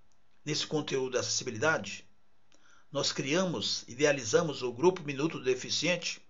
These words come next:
mas a gente percebe que colegas jornalistas, quando saem, né, das suas faculdades, universidades, quando saem dos seus cursos,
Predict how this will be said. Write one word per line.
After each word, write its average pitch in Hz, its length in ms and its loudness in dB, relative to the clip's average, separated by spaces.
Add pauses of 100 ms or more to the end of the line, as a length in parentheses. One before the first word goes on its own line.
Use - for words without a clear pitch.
(720)
mas 160 160 4
a - 20 10
gente 208 200 4
percebe 185 680 6 (460)
que 170 100 -10
colegas 196 500 10
jornalistas, 160 1040 0 (420)
quando 202 340 8
saem, 147 800 4 (240)
né, 147 220 -4
das 131 180 -2
suas - 320 0
faculdades, 147 920 0
universidades, 139 920 0 (840)
quando 196 220 8
saem 185 340 6
dos 160 100 4
seus - 320 4
cursos, - 960 -2